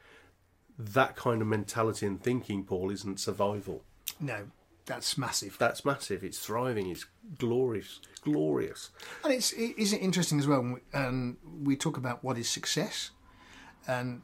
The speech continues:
Speaker 2: and, you know, for some people, survival is success, for others,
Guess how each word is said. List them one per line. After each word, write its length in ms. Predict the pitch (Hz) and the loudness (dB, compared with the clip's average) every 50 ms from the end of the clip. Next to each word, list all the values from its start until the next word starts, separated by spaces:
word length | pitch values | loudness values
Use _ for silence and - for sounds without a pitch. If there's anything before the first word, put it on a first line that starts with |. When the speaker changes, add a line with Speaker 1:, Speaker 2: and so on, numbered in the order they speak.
| - | -6
Speaker 2:
and, 420 | - 131 123 123 123 120 113 - - - - - | -4 -4 -2 -2 -2 -4 -4 -6 -10 -10 -6 -4
you 100 | 135 123 | -2 -2
know, 80 | 117 | -2
for 120 | - - - | -2 0 2
some 220 | - 151 135 123 | 4 4 4 2
people, 600 | - 131 123 113 - 123 117 117 113 110 113 - - - - - - - - - | 2 0 -2 -2 -2 -4 -2 -2 -2 -4 -6 -10 -14 -20 -20 -20 -20 -20 -14 -6
survival 560 | - - - 117 107 113 117 123 120 123 123 | -4 -2 -2 -2 0 0 0 0 0 0 0
is 100 | 127 131 | 0 0
success, 480 | - - - - - - 123 123 110 - | -2 -2 -2 -2 0 0 0 0 0 -2
for 180 | - - - - | -4 -6 -8 -6
others, 420 | 127 127 113 117 113 113 110 - | -4 -4 -2 -2 -2 0 -2 -2